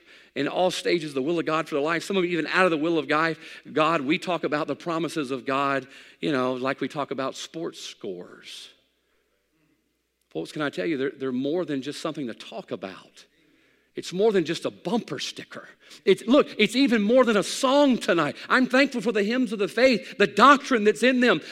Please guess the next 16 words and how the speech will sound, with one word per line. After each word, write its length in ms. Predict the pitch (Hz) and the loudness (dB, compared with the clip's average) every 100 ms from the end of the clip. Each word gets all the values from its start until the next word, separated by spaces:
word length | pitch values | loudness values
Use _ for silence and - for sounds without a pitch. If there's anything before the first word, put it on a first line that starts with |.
| 170 | 4
but 140 | 240 | 6
it's 160 | 233 214 | 4 6
more 240 | 277 330 | 8 8
than 120 | 302 | 8
a 60 | 277 | 4
song 420 | - 269 285 262 | 4 4 6 2
tonight. 420 | - 220 190 147 - - | 0 2 4 2 2 4
But 100 | 233 | 6
I'll 100 | - | 6
tell 180 | 302 | 6
you 100 | 320 | 4
the 120 | 226 226 | 6 4
reason 280 | 262 226 | 2 0
our 140 | 233 196 | 0 0
children 600 | - - 330 349 269 220 | -2 -4 0 2 2 2
tonight 340 | 202 180 185 | 4 6 4